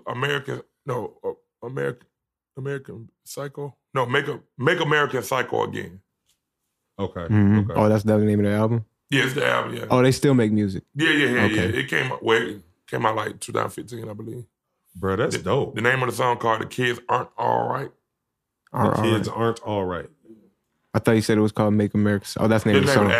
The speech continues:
Speaker 1: album.
Speaker 3: Oh, okay.
Speaker 1: The name of the song is The Kids Aren't All, Aren't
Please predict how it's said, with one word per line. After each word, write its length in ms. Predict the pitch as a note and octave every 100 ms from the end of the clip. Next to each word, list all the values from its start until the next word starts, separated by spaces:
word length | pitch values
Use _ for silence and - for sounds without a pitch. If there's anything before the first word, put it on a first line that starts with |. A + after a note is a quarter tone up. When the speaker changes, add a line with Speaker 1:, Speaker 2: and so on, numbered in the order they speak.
| A2+
Speaker 1:
album. 200 | F#2 - _ _ _
Speaker 3:
Oh, 140 | A#2+ F#2+
okay. 280 | F#2+ F2 - _ _ -
Speaker 1:
The 60 |
name 140 | A2+ A2
of 100 | G2
the 40 |
song 460 | - C3 D3 C3 G#2
is 220 | G2+ - _ _ _
The 60 | _
Kids 260 | C3 C3
Aren't 280 | A2 A2+ -
All, 480 | G2+ G#2 G2+ - _ _ -
Aren't 260 | A#2 A#2+